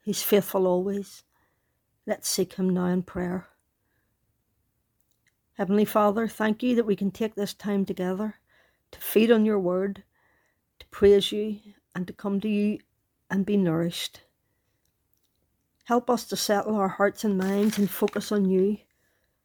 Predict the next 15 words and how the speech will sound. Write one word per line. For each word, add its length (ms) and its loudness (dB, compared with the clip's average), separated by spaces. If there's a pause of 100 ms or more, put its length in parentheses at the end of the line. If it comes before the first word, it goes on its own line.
(480)
leaving 480 4
all 320 0
the 60 -2
busyness 520 0
of 120 -10
the 80 -2
world 440 2
aside. 600 -8 (1600)
Whatever 420 2
our 140 4
day 180 2
has 160 0
held 340 2
so 200 -8
far, 440 -8